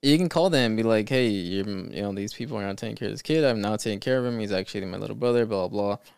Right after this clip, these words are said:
blah. Um, uh, I don't know. What do I do? What's the next step? I don't really want him living here.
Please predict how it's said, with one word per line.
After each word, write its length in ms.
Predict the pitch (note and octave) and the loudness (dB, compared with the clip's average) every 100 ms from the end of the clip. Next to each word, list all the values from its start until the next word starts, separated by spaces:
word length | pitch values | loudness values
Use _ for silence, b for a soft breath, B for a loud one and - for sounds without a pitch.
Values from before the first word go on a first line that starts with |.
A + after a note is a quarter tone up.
| b _ | b _
blah. 80 | - | -4
Um, 340 | G2+ F#2 F#2 | -2 -2 -2
uh, 200 | F2+ E2+ G1+ | -2 -2 -6
I 20 | - - _ _ - | -8 -14 _ _ -8
don't 200 | G2 G2 | -4 -2
know. 200 | F#2 A2+ - _ _ _ | -4 -6 -12 _ _ _
What 140 | - G2 | -4 0
do 60 | G2 | 0
I 80 | |
do? 180 | G2 F#2+ - _ _ _ | -2 -4 -8 _ _ _
What's 160 | - G2+ | -16 -12
the 80 | - | -10
next 160 | - | -8
step? 220 | - F#2+ | -6 -6
I 80 | G#2 | -6
don't 120 | G2+ | -6
really 200 | G2+ F#2+ | -6 -6
want 220 | F#2+ D#2+ A#2+ | -6 -8 -8
him 180 | G#2+ | -8
living 200 | G#2 A#2 | -6 -4
here. 320 | B2 C3 C3 | -2 -2 -4